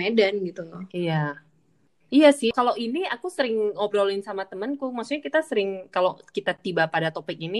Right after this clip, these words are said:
Speaker 2: kita pasti akan kayak, "Iya nih, temen-temen gue di kampung udah gendong-gendong anak. Kalau gue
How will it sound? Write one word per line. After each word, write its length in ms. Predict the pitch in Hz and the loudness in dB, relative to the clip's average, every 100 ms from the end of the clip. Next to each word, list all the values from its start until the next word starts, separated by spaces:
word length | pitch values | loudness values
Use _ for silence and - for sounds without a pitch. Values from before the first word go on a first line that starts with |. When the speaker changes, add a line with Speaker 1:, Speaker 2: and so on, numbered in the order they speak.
| 262 | -6
Speaker 2:
kita 120 | - 233 | -6 -6
pasti 160 | 233 233 | -4 -4
akan 140 | 214 180 | -4 -6
kayak, 160 | 165 202 | -6 -2
"Iya 140 | 240 311 | 2 2
nih, 100 | 330 330 | 2 -2
temen-temen 400 | 233 220 214 208 214 | 0 0 2 2 2
gue 120 | 214 269 | 4 4
di 40 | 254 220 | 2 0
kampung 340 | 202 208 277 269 | 0 2 2 4
udah 140 | 185 170 - - | 4 0 -2 -2
gendong-gendong 480 | 180 175 175 175 - | 0 0 0 2 4
anak. 260 | 262 285 285 285 | 4 4 2 2
Kalau 140 | 180 170 | 0 2
gue 100 | 165 | 2